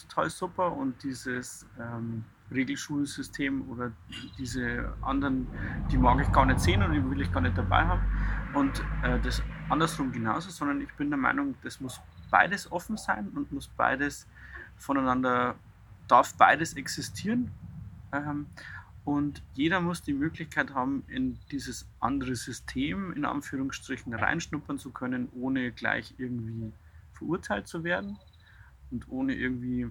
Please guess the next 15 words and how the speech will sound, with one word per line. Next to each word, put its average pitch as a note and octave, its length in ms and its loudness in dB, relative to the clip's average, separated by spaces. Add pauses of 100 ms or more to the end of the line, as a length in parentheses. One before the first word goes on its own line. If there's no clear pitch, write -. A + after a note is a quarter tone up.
(120)
naja, A#2 300 0
bewertet A2+ 500 -6
zu A2 160 -6
werden. A2 240 0
Also - 200 -12
ich B2+ 80 -14
denk, C#3 220 -2
da B2+ 120 0
geht's C#3 240 -8
auch - 220 2
um B2+ 220 -6
dieses A#2 360 -6
Freie A#2 380 0
und A2+ 140 -6
Selbstbestimmte. A#2 800 -8